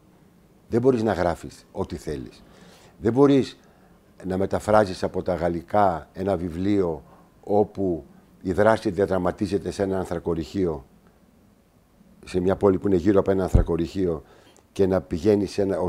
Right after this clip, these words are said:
ο ήρωας να πηγαίνει σε ένα καφέ και να πίνει καφέ μαζί με τους,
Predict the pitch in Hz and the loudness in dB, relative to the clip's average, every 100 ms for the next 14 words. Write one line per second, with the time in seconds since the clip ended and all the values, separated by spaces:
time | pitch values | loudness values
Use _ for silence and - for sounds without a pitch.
0 | 90 95 92 98 98 85 87 85 90 95 | -2 0 4 6 6 4 -2 -4 -2 -2
1 | 82 92 87 85 - 95 90 - 90 85 | -4 -6 -4 -6 -4 -2 -2 -4 -6 -4
2 | 98 92 90 82 101 92 90 95 92 85 | -6 -4 -6 -4 -4 -4 -4 -4 -4 -4
3 | 90 - | -8 -10